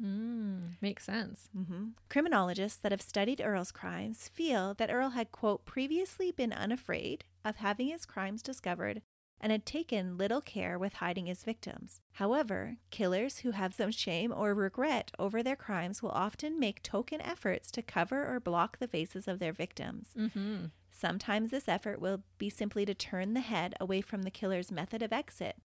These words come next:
Speaker 2: or place a towel over the face to hide it. Other times, more care will be taken to hide the shameful results."
Speaker 1: For sure, that absolutely happens. Which I'm curious to see, is this going to make him escalate,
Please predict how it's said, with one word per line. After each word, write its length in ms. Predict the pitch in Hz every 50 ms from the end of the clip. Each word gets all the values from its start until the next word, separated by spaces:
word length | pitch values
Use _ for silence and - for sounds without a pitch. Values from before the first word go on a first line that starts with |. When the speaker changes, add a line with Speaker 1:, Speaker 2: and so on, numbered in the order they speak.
| _ _ _
Speaker 2:
or 120 | - 208
place 260 | 208 - 233 202 214 -
a 60 | 208
towel 560 | - - - 302 330 349 240 196 175 156 - -
over 220 | - 202 190 196 196
the 80 | 180
face 440 | - - - 214 196 175 202 - -
to 100 | - 202
hide 280 | 190 190 190 180 170 -
it. 220 | 98 - - - - _ _
Other 240 | - 220 262 330 320
times, 640 | - - - 165 156 - - - 190 208 226 - - - _ _ _ _ -
more 280 | 214 208 208 208 220
care 320 | 233 - - 262 220 226 233
will 140 | 247 254 254
be 120 | 277 277
taken 440 | - - 208 185 - - 190 190 202
to 120 | - 220
hide 360 | 202 - - 202 190 185 185
the 80 | - 196
shameful 460 | - - - 165 165 180 - 175 170
results." 720 | 170 180 175 - - - - - - - - - - - - _ _ _ _ _
Speaker 1:
For 160 | - - 202
sure, 260 | 196 - - 208 214
that 180 | 202 - - - -
absolutely 600 | 214 202 196 - - 180 175 202 202 - - -
happens. 560 | - - - - - - - - 226 - - - - - -
Which 200 | - 226 220 -
I'm 120 | 220 214 214
curious 320 | - 254 254 254 277 269
to 120 | - -
see, 460 | 202 - - 208 202 196 202 185 180 -
is 100 | 208 -
this 160 | 214 196 -
going 180 | - 185 185 196
to 80 | -
make 180 | 190 180 180 -
him 320 | - - 175 170 175 214 - - -
escalate, 600 | - - - - - - 311 294 339 381 403